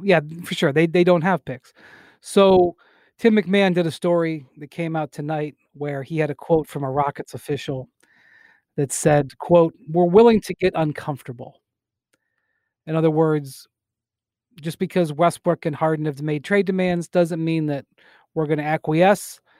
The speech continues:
and we don't have a problem with them coming to, uh, to training camp, even if they're not happy. Uh, I will say this, the Rockets are elite. Um,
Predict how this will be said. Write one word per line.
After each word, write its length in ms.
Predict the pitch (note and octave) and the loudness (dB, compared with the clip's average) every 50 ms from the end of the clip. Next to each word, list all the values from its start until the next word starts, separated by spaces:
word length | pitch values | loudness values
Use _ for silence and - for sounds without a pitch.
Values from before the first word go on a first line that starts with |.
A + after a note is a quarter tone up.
| _ _ _ _ - | _ _ _ _ -14
and 420 | - B2+ B2+ B2 A#2+ A#2+ B2 B2 B2 | -12 -10 -10 -8 -8 -8 -8 -10 -12
we 260 | B2+ - C3 C3+ D#3 | -12 -10 -4 2 4
don't 160 | F3+ F#3 F3+ D#3 | 6 6 6 6
have 160 | F#3 F3+ F3 | 4 4 4
a 60 | E3 | 2
problem 580 | - - F3+ E3+ E3+ E3 E3+ E3+ E3 D#3+ C#3+ C#3+ | 4 6 6 6 8 6 6 6 4 4 2 2
with 400 | D3+ D3 C#3 - - - - - | 2 2 0 -2 -6 -20 -20 -12
them 360 | - C#3 D#3 D3+ D3+ D3+ D#3 C#3 | -6 0 2 2 2 2 0 -2
coming 500 | - - E3 E3 D#3+ D#3+ D#3 D#3 D3+ C#3 _ _ _ _ _ _ _ _ _ _ _ - | 0 -2 0 0 0 0 0 -2 -4 -6 _ _ _ _ _ _ _ _ _ _ _ -12
to, 560 | - - D#3+ D3 C#3+ C#3 C#3 C3+ C3+ C3+ C3+ - _ _ _ _ _ _ _ _ _ - | -4 -2 0 0 0 0 0 -2 -4 -6 -8 -10 _ _ _ _ _ _ _ _ _ -12
uh, 580 | - C#3+ C#3+ C#3 C3+ C#3 C3+ C3+ C3+ C3 C3 C3 | -8 -6 -4 -2 -2 -2 -4 -4 -6 -8 -8 -10
to 120 | C3+ - C#3+ | -12 -10 -2
training 300 | - F3 F3 F3 F3 E3+ | 0 2 4 4 4 2
camp, 340 | - F3 E3+ E3 D#3+ - - | 2 2 4 4 2 0 -4
even 220 | - D#3+ D3+ D3 D3+ | -8 -6 -2 -2 -2
if 80 | D3 - | -2 0
they're 140 | - D3+ D3 | -2 -2 0
not 180 | D3 C#3 C3+ | 0 -2 -4
happy. 460 | A#2 C3+ B2 A#2+ - - A#2 B2+ - _ _ _ _ _ _ _ _ | -6 -8 -10 -10 -12 -14 -18 -18 -20 _ _ _ _ _ _ _ _
Uh, 240 | - C3 C3 B2+ B2+ B2 | -10 -10 -8 -8 -4 0
I 100 | - E3 | 2 4
will 180 | F3 G3 G#3+ | 6 6 4
say 260 | - - - G3+ G3 | 4 4 4 6 6
this, 380 | F3+ E3+ D3 C3 A2 - - - | 6 6 4 0 -2 -8 -18 -14
the 220 | - D3+ D3+ D3 D3 | -10 -8 -6 -4 -2
Rockets 720 | C#3+ D#3+ E3+ F3+ G3+ G3 - G#3+ G3+ F#3+ - - - - - - | 0 2 4 4 4 2 2 0 0 0 -2 -10 -16 -16 -12 -6
are 360 | - D#3 D#3 D3+ D#3 D#3 - _ - | -2 0 0 2 0 -2 -6 _ -12
elite. 800 | - D#3 D3 C3+ C#3 D3 D3 D#3 F3 F3+ E3 _ _ - - - _ _ _ _ _ _ _ _ _ _ _ _ _ _ - | -10 -8 -8 -8 -8 -8 -6 -6 -6 -6 -6 _ _ -20 -20 -20 _ _ _ _ _ _ _ _ _ _ _ _ _ _ -10
Um, 500 | C#3 C#3 C3+ C3+ C3+ C3 C3 B2+ C3 | -8 -6 -6 -4 -6 -6 -6 -8 -10